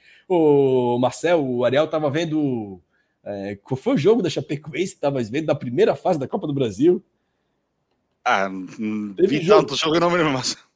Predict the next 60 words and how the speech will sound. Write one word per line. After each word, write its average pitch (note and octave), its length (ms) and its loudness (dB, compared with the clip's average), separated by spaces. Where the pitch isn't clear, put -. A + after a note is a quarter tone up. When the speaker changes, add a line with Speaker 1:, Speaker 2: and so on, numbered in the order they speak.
Speaker 2:
Mas, A#2+ 180 0
pô, - 180 -6
Speaker 1:
Jogo, G3+ 100 10
Speaker 2:
sim. D3+ 180 2
Speaker 1:
não, A#3+ 240 8
tu D#3+ 120 -2
viu D3+ 100 4
o - 20 4
C - 160 4
R F#3+ 180 6
B D#3+ 260 10
também? E3+ 460 2
Tu A#2 120 -12
viu A#2 80 -2
o A#2+ 40 -2
jogo C#3 120 2
do C3+ 60 -16
C C3 80 -6
R A#2 80 -2
B, D3+ 180 2
Speaker 2:
Sim, - 0 -
sim, C4+ 160 0
Speaker 1:
Copa C#4+ 120 2
Speaker 2:
não, D#4+ 120 6
Speaker 1:
do C#4 60 4
Speaker 2:
não. C#4 100 4
Speaker 1:
Brasil? - 180 2
Speaker 2:
Quando E4 180 4
tem G#3+ 140 2
Copa A3 160 2
do F#3+ 80 6
Brasil, F#3+ 380 0
cara, C3+ 240 2
eu D3+ 100 0
t-, C3+ 160 -10
dá F3 160 2
pra E3+ 140 2
ver F#3+ 100 4
atrás. D3+ 420 0
Eu C#3 80 -8
tenho D3 180 -2
uma C3+ 120 0
tela D#3+ 240 2
grande, D3+ 380 0
que - 100 -16
tá A2+ 140 -4
a - 20 0
minha G#2+ 140 -6
atrás, C3 320 -2
uma G#2+ 160 -6
T A2 120 -8
V A#2+ 100 -4
de G#2+ 280 -6
setenta A#2 400 -4
e A2 60 -2
cinco C3 200 -10
polegadas, C#3 480 0
e E3 80 -2
ao A3 80 4
lado G#3 400 0